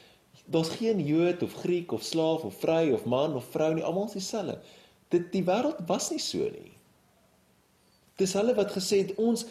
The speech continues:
Jesus het dit beliggaam, so ons gaan dit beliggaam." En dis die kerk wat soos hierdie diverse, inklusiewe gemeenskap geskep het, waar almal welkom is. En ons het dit opgeneek properly al 'n paar keer, maar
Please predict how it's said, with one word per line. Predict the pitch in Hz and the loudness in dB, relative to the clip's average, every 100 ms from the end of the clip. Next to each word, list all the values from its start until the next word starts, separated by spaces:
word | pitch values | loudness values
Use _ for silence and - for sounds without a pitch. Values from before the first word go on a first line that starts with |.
| - - | -16 -4
Jesus | 165 220 254 233 | 2 2 2 0
het | 190 139 | 2 2
dit | 170 165 | 2 2
beliggaam, | 135 143 - 82 58 85 - - | 2 2 0 -2 -2 -6 -16 -10
so | - 190 - | 0 0 4
ons | 247 240 - | 4 4 2
gaan | 180 120 | 0 0
dit | 104 - | -2 -2
beliggaam." | 87 76 - 50 50 - - - _ _ _ - - | -2 -4 -6 -10 -10 -14 -20 -20 _ _ _ -20 -8
En | 175 190 | 0 0
dis | 196 | 2
die | 202 | -2
kerk | - 240 240 208 - | 0 2 4 2 2
wat | 156 | -2
soos | 156 | 0
hierdie | 170 165 127 | 0 0 0
diverse, | 147 190 143 135 151 165 - 170 160 165 - - - | 0 0 0 0 0 -2 0 0 0 -2 -14 -8 0
inklusiewe | 190 180 180 175 - 175 156 160 | 2 2 0 0 0 0 2 2
gemeenskap | 165 123 113 147 151 - - 117 - | 2 0 2 0 0 -4 -2 -4 -4
geskep | 113 - 82 - | -8 -6 -8 -10
het, | - - - _ _ _ _ | -18 -18 -20 _ _ _ _
waar | 139 208 | -2 0
almal | - 175 180 175 147 | 0 -2 -2 -2 -2
welkom | 139 165 165 139 - | -2 -2 -4 -6 -6
is. | - - - _ - | -10 -16 -16 _ -4
En | 202 | 2
ons | 208 | 4
het | 151 196 | 4 4
dit | 226 | 4
opgeneek | 202 196 180 147 156 156 - - _ _ - | 0 0 0 0 -2 -4 -16 -20 _ _ -6
properly | - 214 196 139 90 80 85 - _ _ - 143 | -4 -4 -4 -2 -2 -2 -6 -12 _ _ -4 -2
al | |
'n | 156 151 | 0 2
paar | 190 190 185 | 2 2 2
keer, | 143 139 | 0 2
maar | 147 | 0